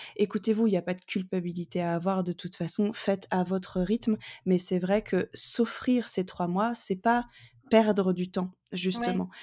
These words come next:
Speaker 1: C'est
Speaker 2: exactement, enfin
Speaker 1: vraiment
Speaker 2: gagner
Speaker 1: se
Speaker 2: beaucoup, ouais.
Speaker 1: donner,
Speaker 2: Mmh mh.
Speaker 1: exactement, se donner du temps pour déjà juste aller mieux <laughs>
Speaker 2: Ouais.
Speaker 1: de base,
Speaker 2: Mmh
Speaker 1: être
Speaker 2: mh.
Speaker 1: plus sereine, plus apaisée face à tout ça, face à ce qu'on vit,
Speaker 2: Mmh mh.
Speaker 1: hem,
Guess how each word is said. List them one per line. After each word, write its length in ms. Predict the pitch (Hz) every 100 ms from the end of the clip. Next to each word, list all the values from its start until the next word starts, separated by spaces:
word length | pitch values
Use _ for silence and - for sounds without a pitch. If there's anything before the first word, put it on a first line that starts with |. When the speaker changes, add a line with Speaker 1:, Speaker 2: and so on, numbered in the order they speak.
| -
Speaker 1:
C'est 220 | 226 220 185
Speaker 2:
exactement, 0 |
enfin 200 | 190 196
Speaker 1:
vraiment 80 |
Speaker 2:
gagner 260 | 220 247 226
Speaker 1:
se 180 | - 214
Speaker 2:
beaucoup, 180 | 185 214 214
ouais. 0 |
Speaker 1:
donner, 340 | 214 220 220 _ 190 180 175 190
Speaker 2:
Mmh 60 | 185
mh. 80 | -
Speaker 1:
exactement, 220 | 175 165
se 160 | - 190
donner 300 | 185 208 214
du 160 | 202 190
temps 180 | 233
pour 200 | 233 185
déjà 400 | 180 226 233 233
juste 280 | 190 226 262 -
aller 200 | 196 196
mieux 280 | 196 226 -
<laughs> 300 | - - - _ _
Speaker 2:
Ouais. 220 | 220 214
Speaker 1:
de 60 | 190
base, 320 | 185 196 254 - - - -
Speaker 2:
Mmh 80 |
Speaker 1:
être 80 | 196
Speaker 2:
mh. 20 |
Speaker 1:
plus 160 | - 220
sereine, 560 | - - 208 202 226 226
plus 260 | - 180
apaisée 520 | 190 196 214 190 202 214
face 260 | - 180
à 80 | 180
tout 140 | 180
ça, 240 | - 170 240
face 260 | - 160
à 120 | 165 160
ce 100 | -
qu'on 180 | 165
vit, 200 | 156 180 - - - - -
Speaker 2:
Mmh 80 | - 170
mh. 80 | 160
Speaker 1:
hem, 420 | 160 160 160 170